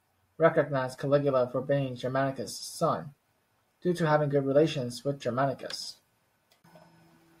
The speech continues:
Conclusively, Caligula stopped Augustus' policy of appointing a candidate to the Armenian throne, which continued under Tiberius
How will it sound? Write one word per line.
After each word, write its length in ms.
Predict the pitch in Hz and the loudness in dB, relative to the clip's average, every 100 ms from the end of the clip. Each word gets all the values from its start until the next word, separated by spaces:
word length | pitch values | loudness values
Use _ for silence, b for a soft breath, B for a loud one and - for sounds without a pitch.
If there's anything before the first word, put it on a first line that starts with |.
| _ _ _ _ _ _ - | _ _ _ _ _ _ 4
Conclusively, 920 | 170 160 220 226 - 123 98 - - _ _ _ | 6 10 10 10 6 0 0 -2 -8 _ _ _
Caligula 540 | - 160 190 220 214 208 | -2 2 2 2 2 0
stopped 320 | - 156 156 | 2 2 0
Augustus' 480 | 135 147 143 147 - | 0 0 0 -8 -8
policy 720 | - 139 131 - 113 110 110 _ _ _ _ _ _ - | -4 -2 -4 -8 -8 -8 -12 _ _ _ _ _ _ 6
of 320 | 165 160 - | 6 6 0
appointing 600 | 131 - 190 190 156 113 | -4 0 0 0 -2 -4
a 100 | 123 | -4
candidate 600 | - 165 165 135 110 101 _ _ - | 0 2 2 2 -2 -2 _ _ -10
to 120 | 156 | -2
the 120 | 143 | 2
Armenian 460 | 139 139 147 131 120 - | 2 2 0 -2 -6 -2
throne, 300 | 151 110 - _ _ _ _ _ _ | 0 0 -8 _ _ _ _ _ _
which 180 | 180 - | -12 -4
continued 420 | 185 220 220 165 | -2 0 2 2
under 280 | 151 147 139 | 0 0 0
Tiberius 800 | 139 135 156 147 98 - - | 0 2 4 4 2 -4 -12